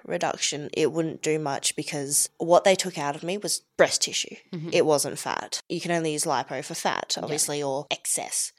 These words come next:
Speaker 1: for me, it was literally breast tissue. It had to be physically cut into and removed.
Speaker 2: Yeah, cool.
Speaker 1: Yeah.
Speaker 2: I just want to get that clarity.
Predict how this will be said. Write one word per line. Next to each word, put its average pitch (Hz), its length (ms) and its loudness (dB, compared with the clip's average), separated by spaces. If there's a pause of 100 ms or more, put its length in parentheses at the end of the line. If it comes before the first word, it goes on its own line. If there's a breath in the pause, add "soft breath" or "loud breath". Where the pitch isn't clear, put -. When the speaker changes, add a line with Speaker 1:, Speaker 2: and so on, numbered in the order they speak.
(140)
Speaker 1:
for - 180 -2
me, 156 320 -4
it 156 60 -2
was 147 340 0
literally 151 340 -4
breast - 340 -4
tissue. - 260 -4
It 151 160 -4
had 147 300 -2
to 185 100 -6
be 131 140 -4
physically 143 580 -6 (140)
cut - 300 -4
into - 420 -6
and 101 140 -8
removed. 90 640 -6
Speaker 2:
Yeah, 185 180 2
cool. 180 100 -2
Speaker 1:
Yeah. - 100 0
Speaker 2:
I 160 80 -2
just 185 160 -6
want 165 140 -4
to 165 60 -6
get 156 140 -6
that - 180 -8
clarity. 147 580 -6